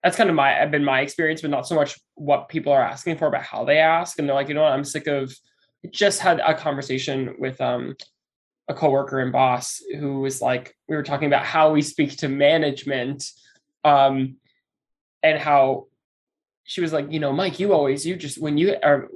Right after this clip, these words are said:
talking to management, you're a straight shooter. You just say, like, what you, exactly what you're thinking, like, no emotion, just, like, it is what it is." And when I do it, I always, like, try and work, work them a little bit. And it was, like, obviously contingent on her culture, her being a woman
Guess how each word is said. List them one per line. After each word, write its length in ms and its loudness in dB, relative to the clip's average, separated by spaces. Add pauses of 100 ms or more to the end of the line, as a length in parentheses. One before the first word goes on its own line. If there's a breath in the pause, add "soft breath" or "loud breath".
talking 220 -6
to 40 0
management, 360 0
you're 100 -4
a 40 -10
straight 380 -10
shooter. 300 -6
You 120 -10
just 280 -14
say, 300 -2
like, 200 -10
what 220 -4
you, 240 -10 (400 soft breath)
exactly 460 0
what 100 -2
you're 100 2
thinking, 520 -2
like, 260 -4
no 320 6
emotion, 460 2
just, 160 -4
like, 180 -4
it 320 -4
is 240 2
what 100 -2
it 120 -2
is." 200 0
And 60 -2
when 100 0
I 120 4
do 160 0
it, 40 4
I 140 6
always, 280 0
like, 120 -6
try 240 -4
and 140 -4
work, 320 0
work 340 -2
them 160 -2
a 100 -6
little 200 -6
bit. 240 -2 (480 loud breath)
And 100 4
it 40 2
was, 120 0
like, 180 2
obviously 540 0
contingent 500 -8
on 140 0
her 160 -4
culture, 600 2 (380 soft breath)
her 60 -4
being 160 -2
a 80 0
woman 540 4